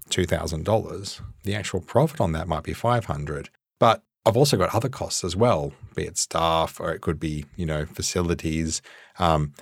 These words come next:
accountants, general sort of management overheads. And all these variables don't really appear to your typical marketer. As a marketer, I might be doing Facebook marketing. I've got no idea what the overheads of the company are.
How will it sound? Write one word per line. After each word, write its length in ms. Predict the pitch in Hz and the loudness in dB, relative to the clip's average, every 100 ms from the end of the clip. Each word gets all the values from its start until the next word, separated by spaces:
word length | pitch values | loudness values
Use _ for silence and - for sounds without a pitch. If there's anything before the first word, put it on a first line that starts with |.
| - | -12
accountants, 800 | 82 87 82 80 80 76 - - 80 | -2 2 2 2 -2 0 -4 -6 0
general 460 | 92 85 80 76 - | 2 4 4 2 -4
sort 140 | - 87 | 2 2
of 140 | 76 - _ _ _ _ _ - | 2 -4 _ _ _ _ _ 0
management 480 | 87 95 87 87 | 4 4 4 2
overheads. 580 | 82 95 98 82 78 80 - - | 4 4 4 0 -2 -4 -10 2
And 100 | 113 | 6
all 80 | 156 | 10
these 160 | 196 | 8
variables 400 | 127 139 131 107 | 10 8 10 6
don't 380 | 85 107 101 107 - - | 6 6 6 4 -4 -2
really 340 | 98 107 101 | 4 6 6
appear 480 | 92 - - 107 82 | 4 0 2 6 4
to 120 | - | 4
your 120 | 87 | 2
typical 400 | 85 95 90 87 | 2 0 0 0
marketer. 500 | 80 101 117 - 73 - - - - | 2 4 4 2 0 -2 -18 -4 2
As 120 | 92 | 4
a 40 | |
marketer, 420 | 92 101 101 98 | 6 6 6 6
I 80 | 90 | 8
might 200 | 92 90 | 8 6
be 80 | 90 | 4
doing 180 | 87 87 | 2 4
Facebook 420 | 104 98 - - | 4 4 2 0
marketing. 380 | 98 117 120 87 | 2 2 2 2
I've 120 | 139 | 2
got 140 | 135 | 2
no 380 | 95 92 98 117 | 4 6 6 6
idea 400 | 98 85 82 76 | 6 4 2 2
what 140 | 78 78 | 0 0
the 80 | |
overheads 480 | 82 82 - 87 80 | 2 2 2 -4 -4
of 60 | 78 | -6
the 100 | 78 | -2
company 400 | 87 95 90 78 | -2 0 -2 -2
are. 180 | - | -2